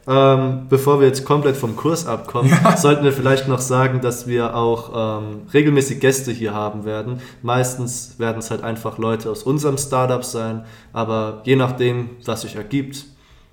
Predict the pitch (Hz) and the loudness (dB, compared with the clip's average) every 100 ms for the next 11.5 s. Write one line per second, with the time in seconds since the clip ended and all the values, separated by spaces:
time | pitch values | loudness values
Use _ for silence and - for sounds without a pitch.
0 | - - 110 113 113 113 110 110 107 110 | -20 -10 -4 -4 -2 -4 -2 -4 -4 -6
1 | 107 110 107 107 120 120 127 123 104 101 | -8 -8 -8 -6 -4 0 2 0 -4 -8
2 | 101 - - 131 120 117 - - 147 139 | -12 -14 -4 0 2 0 -4 -8 -4 -2
3 | - - 135 127 143 135 135 131 127 131 | -4 -4 -2 -2 -2 -2 0 2 2 0
4 | 131 139 131 139 139 131 131 123 131 131 | -2 -6 -4 -2 2 4 4 2 0 -2
5 | 131 - 131 147 147 - - - _ 127 | -6 -8 -6 -4 -4 -8 -18 -20 _ -6
6 | 123 139 131 - 127 131 135 - - - | -4 0 0 2 2 4 2 -2 -10 -6
7 | 131 127 135 135 131 120 127 120 131 127 | -2 2 2 0 -2 -2 0 -2 -4 -6
8 | - - - 101 104 131 120 107 131 135 | -14 -20 -10 -8 -6 -6 -6 -6 -6 -4
9 | 127 123 139 131 127 131 - 113 107 127 | -4 -4 -2 -2 -4 -6 -4 -2 0 0
10 | - 135 - 156 160 - - - 127 - | -2 -8 -4 -4 -2 -6 -8 -6 -6 -8
11 | 127 120 120 127 127 | -6 -6 -4 -4 -4